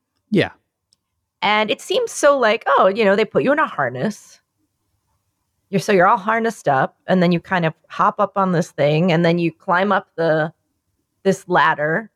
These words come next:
Speaker 2: you get on a platform and they, like, then you hold the trapeze and then they, like, and then you swing and there's a net and you think it's like, "Oh, it's nothing."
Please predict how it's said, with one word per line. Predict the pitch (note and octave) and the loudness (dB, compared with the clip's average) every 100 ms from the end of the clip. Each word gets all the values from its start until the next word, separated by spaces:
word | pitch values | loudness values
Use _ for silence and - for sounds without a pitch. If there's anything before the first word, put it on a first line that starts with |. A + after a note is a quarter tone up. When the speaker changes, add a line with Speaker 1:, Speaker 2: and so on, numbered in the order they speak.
| _ | _
Speaker 2:
you | E3+ | -8
get | E3+ | -2
on | F3 F#3+ | 0 -2
a | |
platform | G#3+ F#3+ D#3+ - G3 G3 | -2 -2 -2 -2 -2 0
and | E3 | -2
they, | D#3 | -2
like, | C#3+ C#3+ | -2 -4
then | D3+ D3+ E3+ | -2 0 2
you | D3+ | 0
hold | D#3 E3 F#3+ | 0 0 2
the | G#3 | 0
trapeze | - G3 - B2+ D3 F3 | -2 -4 -4 -4 -4 -2
and | F3+ E3+ | -2 0
then | E3+ | 2
they, | F3 F3 | 2 0
like, | D#3+ F3 G3 | 2 0 0
and | G3 | 0
then | G3+ | 2
you | G#3+ | 0
swing | G#3+ C4+ A#3 E3+ | -2 -2 0 2
and | |
there's | E3 E3+ | 2 2
a | F#3+ | 2
net | E3+ D3+ | 2 0
and | - G3 | -2 -4
you | G#3 | -4
think | A#3 A3+ G#3 | -2 -4 -2
it's | A3+ - | -6 -2
like, | A3+ A#3 | -4 0
"Oh, | D#4+ G#3 | 2 2
it's | E3 - | 0 -4
nothing." | A3 F#3 G#2 | -6 -6 -12